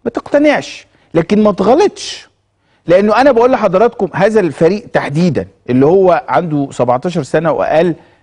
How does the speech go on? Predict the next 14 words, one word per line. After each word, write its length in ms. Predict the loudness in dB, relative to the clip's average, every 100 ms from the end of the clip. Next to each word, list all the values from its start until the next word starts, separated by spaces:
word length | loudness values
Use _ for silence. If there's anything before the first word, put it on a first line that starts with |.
| _
ده 360 | -2 2 2 2
نما، 560 | 2 2 4 4 4 0 -2
نما 460 | 0 2 2 0
في 260 | 0 0 2
هذا 280 | 2 2 2
الظرف 600 | 0 2 2 2 -2 -12 _ -4
الذي 300 | 0 2 0
صنعته 460 | -2 0 2 0 -2
تلاتين 380 | 0 0 0 0
يونيو. 220 | 0 -2 -10 _ -2
بعد 200 | -2 0
تلاتين 320 | 0 0 -2
يونيو 380 | -2 -2 -4 -4
الناس 380 | -2 0 0